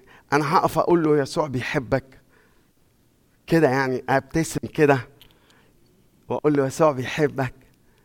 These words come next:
ف ممكن، طبعًا ممكن، ما بقولش مش ممكن، ولا بتريق ولا ايتها حاجه في الدنيا، بس، يعني، يا جماعه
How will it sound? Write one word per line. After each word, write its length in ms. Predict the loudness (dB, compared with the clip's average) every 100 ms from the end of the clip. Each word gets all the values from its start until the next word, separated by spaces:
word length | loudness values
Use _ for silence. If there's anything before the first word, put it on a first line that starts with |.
| _ _ _ _ _ _
ف 160 | -6 2 4 2 -6 -20 _ _ _ -20 -20 -20 _ _ -10
ممكن، 420 | -4 -4 -2 -2 0
طبعًا 340 | 2 2 2
ممكن، 600 | 2 2 2 -2 -10 -8
ما 80 | -6
بقولش 420 | 0 0 0 -6
مش 220 | -10 -4
ممكن، 440 | 0 0 -2 -12 0
ولا 260 | 6 6
بتريق 680 | 6 2 2 4 4 2 2
ولا 200 | 6 6
ايتها 420 | 6 4 2 6
حاجه 280 | 6 6 2
في 80 | -2
الدنيا، 480 | 4 8 8 6 -6 -20 -20 -20 -20 -20 -20 -20 -20 _ _
بس، 240 | -2 2
يعني، 460 | 4 4 6 4 2 -10 _ _ _ -4
يا 40 |
جماعه 720 | 0 2 2 4 4 2 0